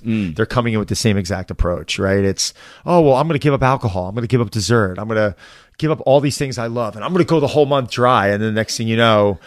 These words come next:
Speaker 2: you know, they go back on it and they start gaining weight, and they're like, "What's the point?" Where
Speaker 1: Yeah.
Speaker 2: if they just, like, "All right, maybe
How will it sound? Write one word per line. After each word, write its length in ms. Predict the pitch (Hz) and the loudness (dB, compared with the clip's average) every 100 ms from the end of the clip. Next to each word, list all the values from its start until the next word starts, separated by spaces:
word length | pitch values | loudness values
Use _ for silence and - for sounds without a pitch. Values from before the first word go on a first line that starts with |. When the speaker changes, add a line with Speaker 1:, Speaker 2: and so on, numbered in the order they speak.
| - - _ | -20 -20 _
Speaker 2:
you 80 | - | -6
know, 100 | 113 | -2
they 100 | 110 | 0
go 120 | 110 117 | 0 0
back 240 | 113 107 | 0 0
on 200 | 113 107 | -2 -2
it 140 | 117 123 | -2 -2
and 100 | 107 | -2
they 160 | 107 104 | -2 -2
start 280 | - 107 | 0 0
gaining 260 | - 113 107 | 0 -2 -2
weight, 160 | 101 110 | -2 -2
and 80 | 113 | -2
they're 60 | 117 | -4
like, 180 | 117 | -4
"What's 160 | 110 - | -4 -4
the 80 | - | -2
point?" 440 | - 135 92 73 | -2 -2 -4 -4
Where 220 | 107 110 | 0 2
Speaker 1:
Yeah. 80 | 110 | 2
Speaker 2:
if 280 | 80 73 - | -2 -10 -8
they 140 | 135 135 | -4 0
just, 260 | 143 131 | 2 2
like, 140 | 131 - | -2 -2
"All 60 | |
right, 140 | 185 127 | -2 0
maybe 320 | 135 147 135 | 2 2 0